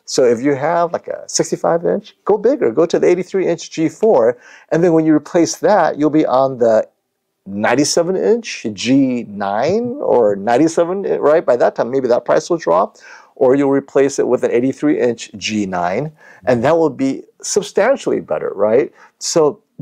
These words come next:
don't, like, hold on as long as you can. And when you replace,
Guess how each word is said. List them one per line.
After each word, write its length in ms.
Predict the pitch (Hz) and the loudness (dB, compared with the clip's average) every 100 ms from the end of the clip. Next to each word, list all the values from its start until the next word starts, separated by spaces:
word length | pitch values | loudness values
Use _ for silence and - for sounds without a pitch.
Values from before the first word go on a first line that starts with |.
| 98 - | -14 -2
don't, 440 | 151 180 220 202 _ | 2 2 2 -2 _
like, 220 | 117 104 | -4 -4
hold 300 | - - 226 | -4 0 2
on 240 | 196 220 208 | 2 -2 -4
as 160 | 127 - | -4 -2
long 140 | 135 | -2
as 100 | 117 | -2
you 80 | 110 | -6
can. 280 | - 78 - _ _ _ _ | -8 -10 -10 _ _ _ _
And 120 | - 117 | 0 2
when 140 | 120 | 2
you 100 | 175 | 2
replace, 600 | 226 220 185 196 208 - | 2 0 2 2 0 -10